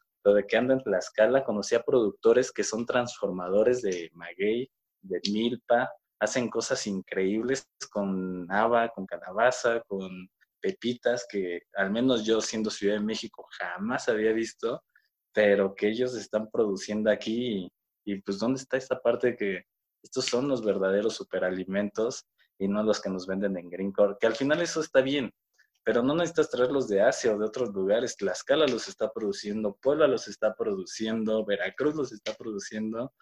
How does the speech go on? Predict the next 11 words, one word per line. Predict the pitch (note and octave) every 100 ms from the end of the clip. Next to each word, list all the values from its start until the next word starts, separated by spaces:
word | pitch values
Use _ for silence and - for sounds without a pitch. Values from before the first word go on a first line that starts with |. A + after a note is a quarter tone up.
| _ _ _ -
Entonces, | F#2 F#2+ - G#2+ G2+ A2 G#2 G2+ G2 - - _ _ _
pues | G#2 G#2
eso, | D3 - A2 -
como | G2 F#2+ F#2 _ _ _ _ _ _ _ _ _ G2+
romper | - A2 G2+ B2
la | C#3+
desconexión | C3+ - G#2 F#2+ - B2
es | B2
un | B2 G#2+
tema | A#2 A2+ A2+ A2+ G2+ E2+ - - - - _ _ _ _ _
personal, | G2 G2 F#2+ F#2 B2 G3